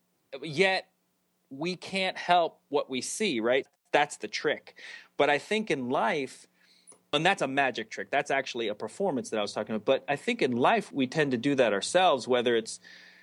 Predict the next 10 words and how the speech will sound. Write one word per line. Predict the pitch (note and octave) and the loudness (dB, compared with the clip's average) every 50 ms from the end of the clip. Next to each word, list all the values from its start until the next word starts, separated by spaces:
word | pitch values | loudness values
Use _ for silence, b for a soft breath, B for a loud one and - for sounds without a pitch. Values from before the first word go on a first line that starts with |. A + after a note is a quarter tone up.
| B B _ | B B _
selling | - - - D#3 D#3 D#3+ D3+ C3+ | 0 4 4 4 4 4 4 2
ourselves | B2+ B2+ - C#3+ A#2+ A2 G#2+ | 2 2 2 0 0 0 0
short | - - - - C3+ C3+ D3+ D#3+ D3 | -2 0 2 4 4 4 4 4 4
on | A#2+ A#2 | 2 2
what | A2+ A2+ - - | 0 0 0 0
we | A2 G#2 G2+ | -2 -4 -4
really | F#2+ G2 G#2+ A2 B2+ C#3 C#3+ C#3+ D3 | -4 -4 -2 0 4 4 6 6 6
want | C3+ C3 C3 C3 | 6 6 6 4
to | B2+ B2 | 4 2
do | A2 B2 B2 B2+ B2+ C3 C3+ C3 | 2 2 4 4 4 2 0 -2